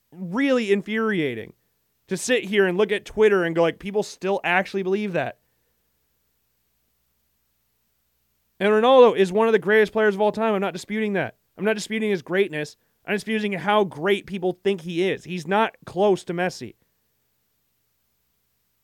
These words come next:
I've never been, like, sat down at, like, there's been moments where I've gone, like, "Oh, wow, it's awesome." Like, Ronaldo's header when he was with Juventus. Awesome. But I've never been like,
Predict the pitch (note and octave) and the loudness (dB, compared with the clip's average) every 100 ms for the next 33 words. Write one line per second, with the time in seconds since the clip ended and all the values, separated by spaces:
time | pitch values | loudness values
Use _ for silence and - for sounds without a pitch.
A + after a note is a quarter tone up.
0 | _ _ _ _ _ _ _ _ _ _ | _ _ _ _ _ _ _ _ _ _
1 | _ _ _ F3+ A#3+ C4+ G#3+ A#3 A3 G3+ | _ _ _ 0 4 6 6 2 4 0
2 | - A3 G#3+ E3+ G3+ G3 F3 F#3+ F#3+ _ | 0 -2 -2 0 0 2 0 -2 -4 _
3 | _ _ - D#4 D#4 A#3+ G3+ G3+ F#3+ F#3+ | _ _ -2 0 0 2 4 4 2 0
4 | E3+ E3 D#3 - D3 E3+ C#3+ - B2 C3+ | 2 2 0 -2 -2 -2 -4 -8 -4 -4
5 | B2+ A2 D#3 E3+ F#3+ G#3 A#3+ A3+ - G#3+ | -4 -8 -4 0 2 4 6 4 4 0
6 | G3 E3+ D#3+ D#3+ D3+ E3 D#3 B2+ G#2 - | 2 0 -4 -8 -6 -6 -6 -8 -14 -20
7 | _ _ _ E3+ F3 - G#2+ G#2 _ _ | _ _ _ -4 -2 -4 -10 -14 _ _
8 | _ _ _ _ _ _ - - - _ | _ _ _ _ _ _ -20 -20 -20 _
9 | _ _ _ _ _ _ _ _ _ _ | _ _ _ _ _ _ _ _ _ _
10 | _ F3 G#3+ A3+ B3 A#3 G3 G#3+ F#3 | _ 0 2 4 6 4 4 2 0